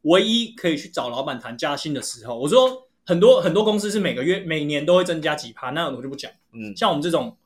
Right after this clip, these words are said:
Speaker 1: 你可以去跟老-，老板谈加薪的时候，就是你觉得你的价值远超于现在的工作，现在的价值。你现在应该说，你的，你能为公司提供的价值远超于你现在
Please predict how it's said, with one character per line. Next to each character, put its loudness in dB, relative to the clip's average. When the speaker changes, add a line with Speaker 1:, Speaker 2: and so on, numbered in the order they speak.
Speaker 1:
你 -6
可 -2
以 6
去 -6
跟 2
老-， -2
老 2
板 0
谈 -10
加 -4
薪 -8
的 -8
时 -12
候， -4
就 -8
是 -4
你 -8
觉 -8
得 -2
你 -8
的 -14
价 -4
值 -12
远 -10
超 -4
于 -14
现 -6
在 -6
的 -20
工 -18
作， -16
现 -4
在 0
的 -4
价 -6
值。 -18
你 -8
现 2
在 -2
应 -8
该 6
说， 2
你 0
的， 0
你 -4
能 -2
为 4
公 -2
司 -6
提 -4
供 2
的 0
价 0
值 -12
远 -6
超 0
于 -6
你 -10
现 -4
在 -4